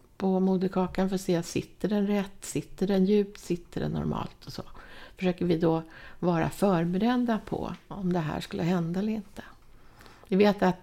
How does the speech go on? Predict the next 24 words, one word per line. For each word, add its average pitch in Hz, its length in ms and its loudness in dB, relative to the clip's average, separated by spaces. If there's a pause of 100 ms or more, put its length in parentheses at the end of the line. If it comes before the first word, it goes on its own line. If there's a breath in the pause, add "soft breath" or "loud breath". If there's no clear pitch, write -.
när 170 180 0
man 190 140 6
går 202 100 6
in 190 160 8
i 180 60 4
sitt 180 200 0
fjärde 196 500 2
kejsarsnitt 185 680 -2
så - 280 -4
ökar 175 460 -2
risken 180 460 -4
för 175 160 -4
större 180 380 -2
blödning 180 420 -2
vid 175 80 -2
operation - 600 -8 (460 loud breath)
markant. - 960 -6 (440)
Minst 190 400 0
tio 170 260 0
gånger 185 380 -4
jämfört 165 460 -6
med 175 120 -10
tidigare 175 320 -4
snitt - 200 -18